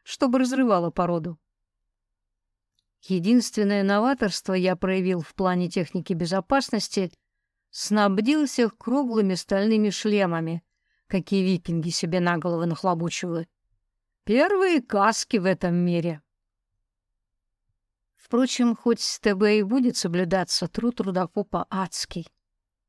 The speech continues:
Недаром самым большим наказанием для рабов в Древнем Риме была отправка на рудники — там долго не жили. Конечно, мои рудокопы — люди свободные, и кормить их будут хорошо, и платить весьма прилично.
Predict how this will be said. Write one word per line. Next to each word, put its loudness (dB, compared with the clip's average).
Недаром 2
самым 2
большим 0
наказанием 2
для 0
рабов 0
в -4
Древнем 2
Риме 2
была 2
отправка -2
на 2
рудники — -2
там 0
долго 0
не 0
жили. -4
Конечно, 2
мои 6
рудокопы — 2
люди 4
свободные, 0
и 0
кормить 2
их 2
будут -2
хорошо, -2
и 0
платить 0
весьма 2
прилично. -2